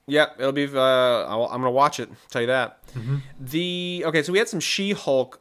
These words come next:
Speaker 1: new, and it's not really news. We knew that Tatiana was gonna be She-Hulk.
Speaker 2: Yeah, but this is the thing where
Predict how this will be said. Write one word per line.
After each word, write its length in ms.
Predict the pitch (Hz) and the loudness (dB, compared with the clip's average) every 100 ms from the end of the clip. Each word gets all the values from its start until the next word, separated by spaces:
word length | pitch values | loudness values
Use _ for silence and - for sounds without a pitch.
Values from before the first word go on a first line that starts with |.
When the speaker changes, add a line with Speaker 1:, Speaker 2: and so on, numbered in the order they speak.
| - | -8
Speaker 1:
new, 360 | 127 131 156 | -4 -2 0
and 160 | 165 147 | -2 -2
it's 120 | 170 | -2
not 120 | 254 | -2
really 160 | 294 208 | 0 0
news. 320 | 151 208 156 | 2 2 2
We 100 | 156 | 0
knew 220 | 196 185 | -2 -2
that 160 | 226 143 | -2 -2
Tatiana 580 | 165 165 151 143 165 131 | 0 0 2 0 2 0
was 220 | 113 107 | -2 -6
gonna 260 | 120 123 110 | -6 -4 -4
be 480 | 101 127 117 113 | -4 -2 -4 -6
She-Hulk. 540 | - - 147 95 - - | -8 -8 -6 -8 -10 -4
Speaker 2:
Yeah, 320 | 196 165 139 | 4 6 6
but 380 | 143 156 160 - | 4 2 2 0
this 160 | 190 190 | 2 4
is 140 | 220 | 4
the 100 | 208 | 2
thing 260 | 202 180 175 | 2 2 4
where 380 | 165 151 156 | 4 4 0